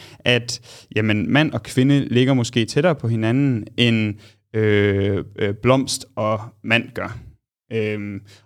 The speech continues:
og på den måde, så kan man, det kan man så lave matematisk og ta-, statistisk modellering på, så man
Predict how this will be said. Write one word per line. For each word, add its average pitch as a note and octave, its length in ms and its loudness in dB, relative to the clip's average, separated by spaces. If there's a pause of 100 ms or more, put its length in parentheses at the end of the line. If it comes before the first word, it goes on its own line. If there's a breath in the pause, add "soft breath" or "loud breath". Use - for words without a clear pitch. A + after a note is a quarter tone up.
og B2 60 0
på B2+ 40 2
den E3+ 160 4
måde, C#3+ 160 4
så D3 160 2
kan D3 160 -2
man, A2 240 0
det D3+ 140 0
kan D3+ 80 2
man B2 200 2
så C#3 220 2
lave A2 400 2
matematisk G#2+ 640 -2
og G#2 120 -4
ta-, - 200 -4
statistisk - 640 -4
modellering B2+ 400 0
på, D3 200 2
så - 120 -2
man A2+ 260 0